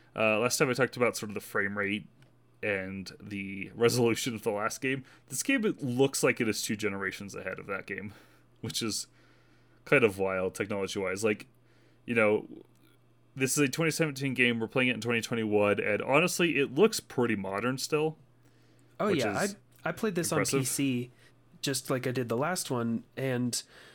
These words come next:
Speaker 2: uh, the frame rate, obviously I didn't have the frame rate issues with the first game, but that's 'cause I was playing it on P C. But jumping into this one, it is night and day. Like, this game just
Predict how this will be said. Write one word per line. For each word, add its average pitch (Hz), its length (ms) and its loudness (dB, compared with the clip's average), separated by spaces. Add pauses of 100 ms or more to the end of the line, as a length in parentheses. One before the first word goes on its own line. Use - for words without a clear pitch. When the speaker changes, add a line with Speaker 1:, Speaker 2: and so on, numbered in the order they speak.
(360)
Speaker 2:
uh, 127 260 0
the 123 160 -4
frame 185 320 0
rate, 165 220 0
obviously 143 360 0
I 143 40 0
didn't 139 140 2
have 127 100 -4
the 127 100 -4
frame 123 240 -2
rate 117 240 -2 (100)
issues 120 400 -2
with 104 120 -8
the 110 80 -2
first 185 240 0
game, 135 180 0
but 123 80 -2
that's 117 200 -4
'cause 113 180 -4
I 107 40 0
was 104 120 -2
playing 117 240 -2
it 107 80 -2
on 104 100 -4
P 110 200 -4
C. 123 340 -2 (420)
But 139 340 -2 (180)
jumping 185 340 0
into 151 200 2
this 127 300 -2
one, 123 300 2
it 156 160 2
is 135 260 0
night 120 300 0
and 110 140 -2
day. 110 240 0
Like, 113 260 -2
this 160 180 0
game 165 240 0
just 127 240 -4